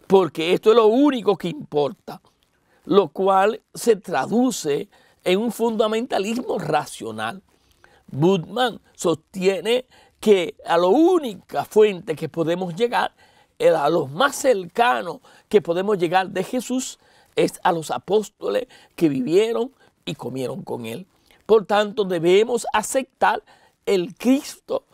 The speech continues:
de la fe, no al Jesús de Nazaret. Y por tanto, de aquí caemos, como he, como ya le dije, en un fundamentalismo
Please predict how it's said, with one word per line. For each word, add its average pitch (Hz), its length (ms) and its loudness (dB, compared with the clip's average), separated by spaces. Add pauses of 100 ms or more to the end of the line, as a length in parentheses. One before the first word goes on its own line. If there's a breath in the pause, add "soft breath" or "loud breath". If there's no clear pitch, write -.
(280 soft breath)
de 135 160 -2
la 117 140 -6
fe, - 260 -10 (480)
no 220 520 2
al 196 220 0
Jesús 233 640 -4 (400 soft breath)
de 139 160 -10
Nazaret. 120 480 -8 (420 soft breath)
Y 185 100 -4
por 170 220 0
tanto, 214 640 -4 (240 soft breath)
de 151 220 -2
aquí 160 240 -6
caemos, 196 500 -2 (160)
como 143 340 -4
he, 143 220 -2 (140)
como 147 320 -2
ya 143 200 0
le 165 160 2
dije, 254 440 0 (480 soft breath)
en 180 120 2
un 202 220 -2
fundamentalismo 196 1300 -2